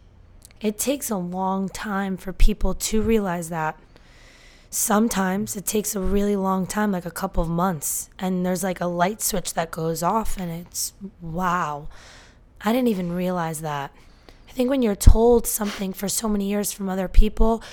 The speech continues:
whether it's a parent, a significant other, a teacher, you get put down for so long, it takes a while to kinda realize that you're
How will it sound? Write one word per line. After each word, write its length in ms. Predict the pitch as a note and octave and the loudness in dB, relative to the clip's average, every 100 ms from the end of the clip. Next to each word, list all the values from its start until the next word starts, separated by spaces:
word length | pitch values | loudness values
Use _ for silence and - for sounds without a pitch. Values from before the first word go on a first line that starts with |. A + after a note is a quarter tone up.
| - - - - - | -18 -20 -20 -16 0
whether 220 | A3 G3+ | 2 2
it's 160 | G3 - | 0 -2
a 80 | F3+ | 8
parent, 600 | - A#3 A#3 A#3+ A#3+ B3 - - | 10 10 8 2 2 -2 -12 -12
a 40 | - | -8
significant 680 | A3 F#3+ G3+ G#3+ G3+ F#3+ | -6 -4 -4 -6 -6 -2
other, 320 | F#3 G3+ A3 | -2 2 2
a 60 | G3 | 2
teacher, 680 | G3 - A3+ - A#3 A#3+ B3 - - - - | -2 -4 -4 0 2 2 0 -8 -20 -20 -16
you 80 | - | -6
get 140 | G#3+ - | 6 10
put 200 | B3+ - | 10 10
down 280 | A3 A#3+ | 0 0
for 120 | A#3+ G3 | -2 -6
so 300 | - A3 G#3+ | -4 -2 0
long, 480 | G3 G3+ B3+ C#4 - - - - - | 0 0 0 -2 -10 -20 -20 -20 -12
it 180 | F#3+ | -10
takes 340 | - B3 C4+ B3+ | -2 0 0 -2
a 40 | |
while 440 | G3+ F#3+ A#3 G3+ F#3 | -2 0 0 0 -4
to 120 | - G#3+ | -10 -10
kinda 280 | - G3 F#3 | -8 -6 -4
realize 500 | F#3 A3+ G#3+ F#3 - | -4 -2 -2 -4 -6
that 360 | E3+ F3 F3+ - - - - - - - - | -6 -6 -6 -10 -20 -20 -20 -20 -20 -16 -4
you're 340 | G#3 G3+ | -2 -2